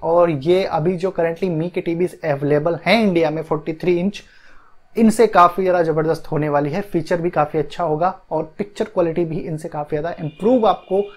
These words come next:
देखने को मिलेगी। तो अगर आप एक फ़ोर्टी थ्री इंच टीवी का लेने का सोच रहे हैं, अगर आपका फेवरेट ब्रांड Xiaomi है, तो थोड़ा सा वेट कर लीजिए, ये टीवी भी बहुत ही जल्दी इंडिया में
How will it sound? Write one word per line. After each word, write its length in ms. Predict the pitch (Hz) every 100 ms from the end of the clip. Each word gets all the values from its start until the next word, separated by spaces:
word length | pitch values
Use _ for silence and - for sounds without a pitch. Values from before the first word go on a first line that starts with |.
| -
देखने 320 | 143 170 185 185
को 100 | 170
मिलेगी। 260 | 160 160
तो 100 | 165
अगर 100 | 170
आप 140 | 185 185
एक 100 | -
फ़ोर्टी 260 | 160 185
थ्री 140 | 180 185
इंच 160 | 180 -
टीवी 180 | 170
का 100 | 185
लेने 240 | 170 170 175
का 100 | 165
सोच 280 | 185 190 196
रहे 100 | 190
हैं, 180 | 196 214 - - 139 -
अगर 200 | 185 214
आपका 220 | 220 214
फेवरेट 440 | 190 196 185 202 180
ब्रांड 200 | 190 185
Xiaomi 380 | 156 151 175
है, 120 | 156 185
तो 120 | 170
थोड़ा 260 | - 214
सा 100 | 214
वेट 280 | 196 202 202
कर 80 | 190
लीजिए, 280 | 190 185 170
ये 140 | 175
टीवी 260 | 180 170 175
भी 140 | 165
बहुत 420 | 156 165 160 214
ही 60 | 185
जल्दी 240 | 175 160
इंडिया 360 | 170 170 156 156
में 180 | 156